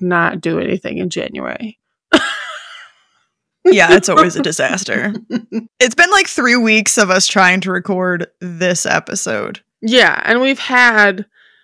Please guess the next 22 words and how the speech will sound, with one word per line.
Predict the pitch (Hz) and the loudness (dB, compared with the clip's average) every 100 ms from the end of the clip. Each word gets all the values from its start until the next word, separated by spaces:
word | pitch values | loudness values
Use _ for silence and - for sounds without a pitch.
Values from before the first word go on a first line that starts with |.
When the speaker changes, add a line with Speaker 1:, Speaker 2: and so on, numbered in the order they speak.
| _ _ | _ _
Speaker 1:
the | 208 | -8
f-, | - _ | -8 _
part | - 233 - | 2 2 2
one, | 202 214 220 247 | 4 4 4 4
like, | 208 202 | 0 0
we | 196 214 | -4 -2
just | 196 175 214 226 - | -2 -2 2 2 0
released | 208 196 196 - | 0 2 0 -2
it | 180 185 - _ _ - | -2 -2 -2 _ _ -10
today. | 196 185 180 170 - 214 208 _ - | -2 2 4 4 2 -4 -8 _ 2
It | 220 | 2
was | 220 190 | 2 0
recorded | 196 - 190 170 175 | -2 0 0 0 2
a | 180 | 2
while | 175 165 170 170 | 4 4 4 2
ago, | 170 170 156 - - 226 _ - | 2 2 2 2 -2 -6 _ -4
and | 202 | 0
it | 190 | 0
is | 185 - | -2 -2
February | 180 170 165 139 170 | -2 0 -2 -2 -4
second | - - 175 - - | -4 -8 -6 -10 -6
now. | - - - 208 | -6 -4 -4 -8